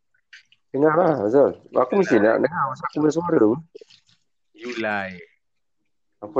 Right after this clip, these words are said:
Speaker 1: lie what?
Speaker 2: Kalau kau dengar, kau tak boleh. Aku punya, kalau aku play back the, uh, the vocals, it's gonna be muffled lah kalau kita berbual at the same, at the same time.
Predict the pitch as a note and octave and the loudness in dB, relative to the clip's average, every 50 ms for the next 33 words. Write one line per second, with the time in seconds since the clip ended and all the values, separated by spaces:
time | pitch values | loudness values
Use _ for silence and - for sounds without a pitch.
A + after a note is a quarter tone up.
0 | A#2 A2 G#2 G#2 A2+ B2+ B2 A2 - - - _ _ _ _ _ _ _ - - | 2 4 4 4 4 4 2 2 0 -4 -12 _ _ _ _ _ _ _ -18 -16
1 | - - B2 B2 B2 B2 - D#3 D#3 D#3 D3+ C#3+ D3 D#3 D3+ D3+ D3+ D#3+ E3+ E3 | -12 -10 -8 -8 -8 -6 -6 -6 -6 -6 -8 -8 -10 -8 -8 -6 -6 -6 -8 -8
2 | - E3+ E3 - - A2+ B2 B2+ B2+ - _ _ _ _ - - - - - - | -10 -10 -8 -8 -8 -8 -8 -10 -10 -10 _ _ _ _ -12 -12 -12 -12 -18 -20
3 | - - E3+ E3+ E3 E3 E3 E3 D3+ C3+ - _ _ - - _ D3 C#3+ D3 C#3+ | -14 -10 -8 -8 -6 -6 -6 -6 -8 -12 -18 _ _ -20 -16 _ -8 -8 -8 -8
4 | - _ E3 D#3+ D#3+ D#3 - _ D#3+ D#3 D#3 D3+ D3+ D3+ D3+ D3 C#3 C#3+ C#3+ C3+ | -8 _ -10 -10 -10 -10 -12 _ -12 -10 -8 -8 -8 -8 -10 -10 -8 -8 -8 -8
5 | - _ _ B2 B2 B2 A#2+ B2 A#2+ A#2+ B2 B2 B2 - _ _ _ _ _ _ | -10 _ _ -8 -6 -4 -4 -4 -4 -4 -4 -6 -6 -8 _ _ _ _ _ _
6 | C3 B2 A#2+ A#2 A#2 A2+ A2+ A2 A2 G#2+ A2 A2+ - B2 B2 B2 - C3+ C3+ C3+ | -12 -10 -10 -8 -8 -8 -8 -10 -10 -10 -12 -14 -14 -14 -14 -12 -10 -10 -10 -10
7 | C#3+ C#3+ _ _ _ - A2+ G#2+ _ B2 A#2 A#2+ A2+ A2+ A#2 A#2 A2+ A2+ A2 A2+ | -10 -12 _ _ _ -20 -20 -14 _ -10 -10 -10 -12 -10 -10 -10 -10 -10 -10 -10
8 | A2 A#2 - _ _ _ _ _ _ _ _ _ _ _ _ _ _ _ _ _ | -12 -14 -16 _ _ _ _ _ _ _ _ _ _ _ _ _ _ _ _ _
9 | _ _ _ _ _ _ _ _ - - - _ _ _ _ _ _ _ - - | _ _ _ _ _ _ _ _ -20 -20 -20 _ _ _ _ _ _ _ -18 -18
10 | - - - C#3 B2+ C3+ - - - D3 A#2+ A#2 G#2 G2+ - B2 A#2 - - - | -18 -16 -10 -8 -8 -8 -8 -6 -6 -6 -4 -6 -6 -6 -6 -8 -8 -8 -10 -12
11 | - A#2+ A#2+ A#2 A#2+ B2 A#2+ F#2+ G#2 A2 G2+ - A2 A2+ - _ _ _ _ _ | -10 -8 -8 -6 -6 -6 -6 -6 -8 -10 -10 -10 -10 -10 -12 _ _ _ _ _
12 | _ _ - D3 - - D3+ - - D3 C#3+ C#3+ - D3 A#2+ G#2 G#2 | _ _ -10 -10 -10 -10 -16 -10 -10 -10 -10 -8 -8 -8 -8 -8 -12